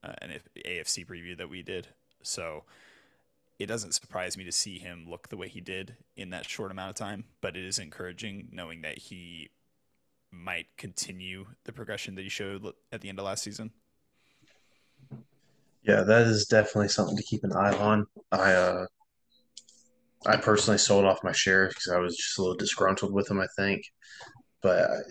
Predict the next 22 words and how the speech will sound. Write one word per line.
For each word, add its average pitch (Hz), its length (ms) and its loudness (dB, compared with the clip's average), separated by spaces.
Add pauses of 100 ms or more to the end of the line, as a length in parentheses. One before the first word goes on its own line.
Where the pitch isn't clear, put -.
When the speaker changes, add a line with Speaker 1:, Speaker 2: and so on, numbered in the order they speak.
(140)
Speaker 2:
he - 180 -2
did 101 240 4
look 92 180 2 (260)
really 98 340 4
good 95 380 6 (100)
moving 98 260 2
the 95 60 0
ball 90 220 4
around. 92 520 2 (200)
That 92 140 6
whole 101 260 8
offense 92 420 2
looked 92 160 -2
a 95 40 0
lot 90 300 2
better 95 200 4
than 90 160 2
it 95 120 -2
did 95 300 2
really 95 240 4
at - 100 2
any 95 200 0